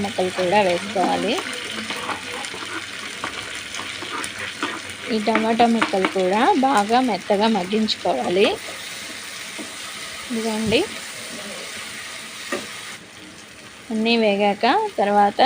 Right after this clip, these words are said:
చిటికెడు పసుపు వేసుకోవాలి. తర్వాత ఇందాక పచ్చిమిర్చి వేసాం కదా, దానికి సరిపడా కారం చూసి వేసుకోవాలి. ఎక్కువ స్పైసీగా ఉండాలనుకుంటే ఎక్కువ వేసుకోవచ్చు, లేదంటే తగినంత కారమే వేసుకోవాలి.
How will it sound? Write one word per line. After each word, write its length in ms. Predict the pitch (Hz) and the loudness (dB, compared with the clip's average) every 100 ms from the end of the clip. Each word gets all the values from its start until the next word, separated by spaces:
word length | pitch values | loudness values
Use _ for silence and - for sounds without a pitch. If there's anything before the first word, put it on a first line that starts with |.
| 339 | 4
చిటికెడు 380 | - 220 202 214 175 | 2 0 0 2 2
పసుపు 300 | 185 - 240 | 0 -2 0
వేసుకోవాలి. 720 | 190 - - 180 226 196 240 403 - - - - - - - - - | 0 0 -2 -2 0 2 2 0 -6 -18 -18 -18 -18 -18 -18 -8 0
తర్వాత 400 | 208 214 208 233 254 | 2 4 2 4 4
ఇందాక 280 | 226 214 226 240 | 4 4 2 4
పచ్చిమిర్చి 480 | 226 220 233 226 220 | 0 2 2 2 4
వేసాం 320 | 196 190 208 190 | 2 2 0 0
కదా, 360 | 190 214 247 427 - - - - - - | 2 4 4 2 -2 -16 -18 -20 -14 -2
దానికి 300 | 220 220 220 - | 0 2 -2 -2
సరిపడా 440 | - 190 208 226 240 | 2 4 4 4 4
కారం 460 | 254 214 208 214 359 - | 4 4 6 4 0 -2
చూసి 260 | 233 233 233 | 0 0 2
వేసుకోవాలి. 680 | 208 - - 202 190 185 190 285 427 | 2 2 0 2 4 4 4 4 2
ఎక్కువ 260 | 240 - 240 | 0 2 0
స్పైసీగా 500 | 240 202 202 226 226 220 | 4 2 4 2 2 2
ఉండాలనుకుంటే 720 | 196 196 190 185 180 185 185 254 269 | 4 4 4 2 -2 -6 0 2 2
ఎక్కువ 200 | - 202 | 2 2
వేసుకోవచ్చు, 840 | 190 180 - 160 175 - 190 294 - - - - - - - | 2 0 -2 -2 -2 -2 0 0 -2 -14 -16 -4 -2 0 2
లేదంటే 420 | 202 202 208 269 392 - - - | 4 2 2 2 2 -6 -16 -2
తగినంత 440 | 208 202 202 190 196 | 0 2 0 0 -2
కారమే 460 | 196 190 185 214 233 | 0 0 0 0 2
వేసుకోవాలి. 680 | 196 208 - 180 180 185 | 0 -2 -2 2 4 4